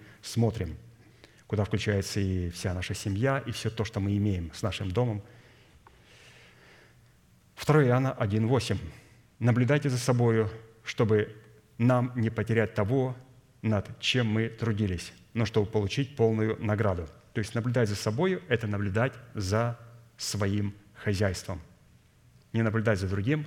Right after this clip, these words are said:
а наблюдать за собою. А вот дети — это образ плода нашего духа в плоде уст – прославляющих Бога за совершенное им искупление. На иврите глагол "вставать",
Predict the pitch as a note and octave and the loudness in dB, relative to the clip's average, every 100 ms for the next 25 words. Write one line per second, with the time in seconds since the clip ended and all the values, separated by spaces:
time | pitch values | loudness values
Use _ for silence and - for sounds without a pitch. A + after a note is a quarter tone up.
0 | - G#2+ F#2+ F#2+ G2 F#2 A2 A2 - - | -2 -2 -2 -4 -2 0 0 -2 -12 -18
1 | - F#2+ F#2+ G2 - - - G2+ G2+ E2 | -10 -4 -4 -4 -8 -12 -4 -2 -2 -4
2 | D#2 - - - - - - - B2 D3 | -10 -20 -20 -20 -20 -20 -20 -2 2 4
3 | B2+ F3 F#3+ - B2 A#2+ - D3 C3+ B2 | 4 4 2 0 -2 -2 2 2 4 0
4 | - A2 B2 B2 A2+ A#2 A2 G2+ - F2+ | 0 0 2 0 0 0 0 0 -2 -6
5 | - - A2+ G#2+ G#2+ - C#3 C#3 - - | -8 -6 0 0 0 -2 -4 -4 -10 -20
6 | - A#2+ G#2+ A2+ A2+ G#2 - F2+ F#2+ C3+ | -8 -2 0 2 2 2 -2 -2 2 2
7 | A#2+ A#2 - - G2 G2 G#2+ G2+ - B2 | 2 -4 -10 -6 -4 -2 0 -2 0 0
8 | A2+ A2+ G#2 - G#2+ A#2 F#2+ E2+ D#2 - | 0 0 -2 -2 -2 0 0 -2 -8 -16
9 | - - - - A2 A#2 B2+ A#2+ A2 G2 | -20 -20 -16 -4 2 4 4 2 -2 -2
10 | A2 A2+ A#2+ G2+ - - A2 C3 D#3+ | 0 2 4 2 0 -2 0 0 -2